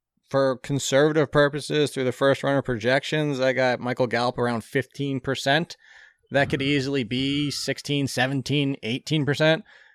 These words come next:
Speaker 1: Uh, the, right now, if he's ready for week one, then you push down Jalen Tolbert and James
Speaker 2: Mm-hmm.
Speaker 1: Washington, who you have, like, twelve, eight percent for them. So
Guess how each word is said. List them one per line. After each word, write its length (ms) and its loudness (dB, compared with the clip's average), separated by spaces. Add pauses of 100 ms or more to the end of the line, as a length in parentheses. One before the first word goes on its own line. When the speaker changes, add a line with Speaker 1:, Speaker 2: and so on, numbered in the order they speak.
(140)
Speaker 1:
Uh, 100 2
the, 500 -2
right 220 0
now, 300 0
if 240 -2
he's 240 -8
ready 240 -4
for 140 -10
week 260 -8
one, 260 -4
then 180 -2
you 100 -4
push 260 -6
down 300 -6
Jalen 320 -8
Tolbert 500 0
and 100 -8
James 260 -8
Speaker 2:
Mm-hmm. 80 -10
Speaker 1:
Washington, 800 -2
who 100 -4
you 160 -6
have, 160 -4
like, 160 -12
twelve, 440 -6
eight 160 -6
percent 320 -8
for 100 -14
them. 320 4
So 200 2